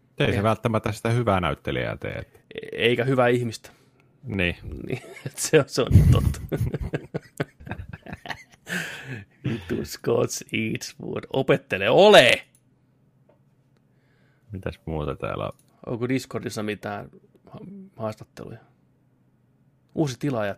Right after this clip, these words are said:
Speaker 2: Terry Malloy. Welcome, Terry. Thanks for subscribing to our channel.
Speaker 1: Missä oli viikon Batmanit?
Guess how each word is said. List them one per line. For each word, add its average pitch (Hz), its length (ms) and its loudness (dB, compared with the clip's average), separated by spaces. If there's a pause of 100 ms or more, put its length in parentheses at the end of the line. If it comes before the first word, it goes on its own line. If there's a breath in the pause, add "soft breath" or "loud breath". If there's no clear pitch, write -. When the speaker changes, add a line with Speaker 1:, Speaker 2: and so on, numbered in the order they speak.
Speaker 2:
Terry 165 180 0
Malloy. 147 420 -4 (1120)
Welcome, 127 380 -6
Terry. 104 240 -4 (1120 soft breath)
Thanks 127 300 -4
for 123 100 -8
subscribing 120 800 -4 (340)
to - 100 -4
our 113 60 -2
channel. 113 400 -2 (1900 soft breath)
Speaker 1:
Missä 90 680 0
oli 120 300 6
viikon 139 460 6
Batmanit? 92 640 2